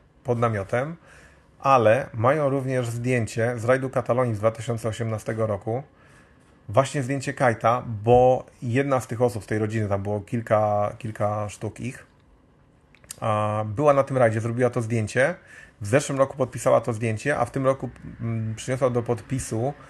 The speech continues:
do autografu zdjęcie w momencie robienia, e, d-, w-, zdjęcie, które pokazuje, że w zeszłym roku, e, przybijali sobie z Kajtem piątkę.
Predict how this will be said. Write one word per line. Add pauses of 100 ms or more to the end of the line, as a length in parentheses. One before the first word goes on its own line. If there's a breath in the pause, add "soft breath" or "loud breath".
(600 loud breath)
do
autografu
zdjęcie
w
momencie
robienia,
e,
d-,
w-,
zdjęcie,
które
pokazuje,
że
w
zeszłym
roku,
e,
przybijali
sobie
z
Kajtem
piątkę.